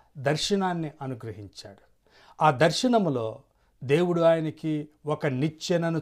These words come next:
చూపించాడు. ఆ నిచ్చెన పరలోకము నుండి భూలోకానికి వేయబడింది. ఆ నిచ్చెన ప్రభువైన యేసుక్రీస్తుకు సాదృశ్యంగా ఉంది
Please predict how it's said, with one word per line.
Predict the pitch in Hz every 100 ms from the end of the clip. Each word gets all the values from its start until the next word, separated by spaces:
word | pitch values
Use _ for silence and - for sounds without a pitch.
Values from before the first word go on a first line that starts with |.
| -
చూపించాడు. | 143 131 107 - 101 - _ _ _ _ _ 156
ఆ | 165
నిచ్చెన | 190 202 226 214
పరలోకము | 208 190 196 214 208 208 202
నుండి | 202 202 190 202 196 - _
భూలోకానికి | 135 165 185 190 190 185 180 170 185 170 160 - 139
వేయబడింది. | 147 139 127 117 110 104 110 - _ _ - - 147
ఆ | 160
నిచ్చెన | 185 202 240 214
ప్రభువైన | 190 202 190 196
యేసుక్రీస్తుకు | 185 208 - 208 208 208 202 202 196
సాదృశ్యంగా | - - 190 160 202 - 190 180 165
ఉంది | 160 156 156 151